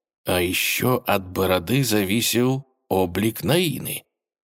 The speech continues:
Поэтому в тридевятом царстве после преображения колдуна тоже произошли некоторые перемены. Царь продолжал вести светские беседы, подливал чай.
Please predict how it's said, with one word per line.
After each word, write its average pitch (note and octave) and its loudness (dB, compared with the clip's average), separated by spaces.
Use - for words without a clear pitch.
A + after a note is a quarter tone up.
Поэтому B2 0
в - -10
тридевятом G2 0
царстве G#2 -2
после F#2+ -2
преображения F#2+ 0
колдуна F2+ -2
тоже A#2+ 0
произошли F#2+ 0
некоторые F#2 -2
перемены. G2+ -4
Царь F2+ 0
продолжал F2+ 0
вести F#2 -2
светские F2+ -2
беседы, - -6
подливал E3+ 0
чай. - -6